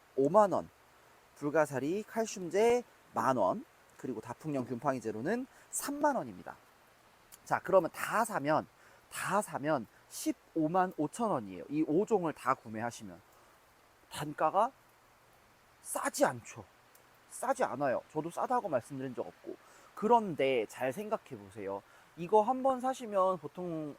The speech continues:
어... 키핑 하시는 분들 한 두 다이 하신다고 생각하면 이 정도 양 한 번 사시면 한 일 년 이상 쓰실 거고요. 베란다에서 키우시는 분들은 삼 년 이상 쓸 겁니다.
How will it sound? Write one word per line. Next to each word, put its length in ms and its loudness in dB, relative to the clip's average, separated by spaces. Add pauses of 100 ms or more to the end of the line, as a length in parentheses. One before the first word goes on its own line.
(160)
어... 680 -4 (340)
키핑 320 -4
하시는 360 -2
분들 400 -2
한 140 -10
두 220 -12
다이 240 2
하신다고 480 -4
생각하면 840 -6 (360)
이 100 -10
정도 340 0
양 200 2
한 100 -4
번 140 -4
사시면 640 -4 (160)
한 260 -14
일 180 -8
년 200 0
이상 240 -10
쓰실 280 -12
거고요. 600 -8 (360)
베란다에서 580 0
키우시는 440 -8
분들은 340 -8
삼 280 -8
년 180 2
이상 220 -8
쓸 180 -12
겁니다. 380 -12